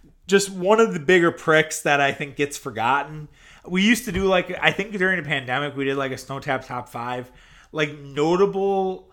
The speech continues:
like, N F C North pricks. Like, Chris Hovan is way up there. What an asshole that guy was. So he, they start a fight at the end of the game. There's a Hail Mary from Dante Culpepper, way short. Darren Sharper now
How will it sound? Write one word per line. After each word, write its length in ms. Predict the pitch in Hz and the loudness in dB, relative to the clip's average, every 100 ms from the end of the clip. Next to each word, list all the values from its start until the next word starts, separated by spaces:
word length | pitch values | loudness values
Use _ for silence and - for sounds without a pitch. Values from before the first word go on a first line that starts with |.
| _ - | _ -12
like, 240 | 139 135 - | -10 -8 -4
N 160 | 156 | 0
F 120 | 156 156 | 0 -2
C 220 | - 151 | -8 -8
North 420 | 147 143 131 - | -6 -6 -6 -10
pricks. 460 | - 143 147 - 139 | -4 -2 -2 -6 -10
Like, 160 | 117 | -10
Chris 280 | - 170 165 | -4 -4 -2
Hovan 460 | 143 143 135 120 113 | 0 0 0 -2 -8
is 160 | 107 | -14
way 420 | 107 120 135 131 | -14 -4 0 0
up 220 | 117 101 - | 0 -6 -12
there. 280 | 92 - _ _ _ _ | -14 -16 _ _ _ _
What 360 | - 165 180 190 | -14 0 4 4
an 120 | 170 | 4
asshole 480 | 135 139 139 131 117 | 2 2 0 -6 -8
that 280 | 107 117 - | -6 -8 -8
guy 200 | 90 - | -12 -12
was. 340 | - - - - _ _ | -20 -18 -18 -18 _ _
So 240 | - 175 143 | -2 0 0
he, 640 | - 175 196 190 185 185 - _ _ _ _ _ - | -2 -4 -2 0 -2 -4 -14 _ _ _ _ _ -12
they 220 | 156 170 | 0 0
start 300 | 180 262 214 | 2 2 2
a 20 | |
fight 320 | - 180 170 | 0 0 2
at 120 | 156 139 | 2 -2
the 100 | 131 | -6
end 160 | 131 | -6
of 60 | 127 | -6
the 60 | |
game. 260 | 123 117 107 | -8 -10 -10
There's 180 | 107 110 | -10 -10
a 20 | |
Hail 300 | - 147 170 | -8 -6 -4
Mary 340 | 170 160 151 | -2 0 0
from 160 | 147 139 | -2 -4
Dante 380 | 135 135 131 127 | -2 -2 -2 -6
Culpepper, 580 | 135 127 127 120 120 110 | -4 -6 -6 -6 -6 -6
way 320 | 101 135 156 | 0 4 4
short. 580 | - 143 127 127 - - | 2 -2 -2 -6 -8 -2
Darren 300 | 156 160 127 | 0 -2 -4
Sharper 580 | 147 147 143 123 127 - | 0 0 0 -6 -10 -14
now 240 | 113 117 | -16 -16